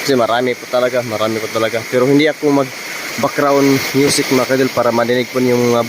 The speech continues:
busis ng wakwak at saka busis ng aso, no? So, yun. Medyo may kakaiba po, mga kadol, pero wag lang tayo magpadala. Kaso yan.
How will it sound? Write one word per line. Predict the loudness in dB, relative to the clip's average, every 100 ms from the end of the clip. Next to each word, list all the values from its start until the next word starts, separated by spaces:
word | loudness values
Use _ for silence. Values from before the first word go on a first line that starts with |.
| 0
busis | -2 -2 -2
ng | -2
wakwak | -2 -2 -4 -6 -12 -10 -8
at | -6
saka | -4 -2 0 -2 -4 -10 -12 -12 -10 -10 -6 -2
busis | 0 0 -4
ng | -2 -2 0
aso, | -2 -2 -6 -8 -6
no? | -4 -4 -10 -12 -12 -12 -12 -8
So, | -2 2 2
yun. | 2 2 -2 -12 -16 -14 -14 -12 -12 -12 -12 -12 -12 -12 -12 -10 -10 -2
Medyo | 0 2
may | 4 2
kakaiba | 2 2 2
po, | 0 0
mga | 0 0
kadol, | 0 2 2 2
pero | 2 2 0 -8 -14 -14 -12 -12 -12 -12 -12 -12 -12 -12 -10 -10 -6 0
wag | 2
lang | 2 0
tayo | 0 0
magpadala. | -2 -4 -2 -2 -2 -8 -16 -14 -14 -12 -10 -10 -10 -8 -8 -8 -8 -8 -8 -6 -6 -8 -8 -4
Kaso | -4 -2
yan. | -2